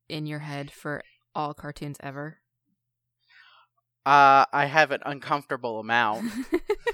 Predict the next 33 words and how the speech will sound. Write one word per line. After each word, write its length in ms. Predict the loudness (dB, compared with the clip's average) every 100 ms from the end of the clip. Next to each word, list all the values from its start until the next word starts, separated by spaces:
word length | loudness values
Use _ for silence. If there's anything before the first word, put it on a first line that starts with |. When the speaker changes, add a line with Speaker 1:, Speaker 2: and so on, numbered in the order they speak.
| -8 -16 _ _ -20 -20 _ _ _ _ _ _ _ -8 -4 -2 0 4
Speaker 1:
I 80 |
love 180 | 4 6
it. 120 | 4 2
I 100 | 2
love 180 | 0
watching 300 | 0 -2 -4
you 140 | -4 -2
on 60 | -2
Speaker 2:
Yes. 100 | -2
Speaker 1:
Twitter 260 | -2 0
respond 420 | 0 -2 -2 -2
to 80 | -4
things. 380 | -4 -4 -4 -10
I'm 220 | -10 -8
just 160 | -8 -6
like, 160 | -8
Speaker 2:
Mm, 40 | -2
Speaker 1:
"Wow, 120 | 0
I 60 | 2
Speaker 2:
yeah. 40 |
Speaker 1:
wish 200 | 0 -2
I 100 | -4
had 520 | -2 -2 -2 -2 -4 -10
th-, 200 | -14 -12 -8
this 180 | -6 -4
level 340 | -4 -2 -2
of 80 | -4
information 540 | -6 -8 -8 -8 -10
in 60 | -10
my 120 | -8
head." 240 | -8 -8 -10
It's 140 | -10
fantastic. 680 | -10 -6 -6 -6 -10 -14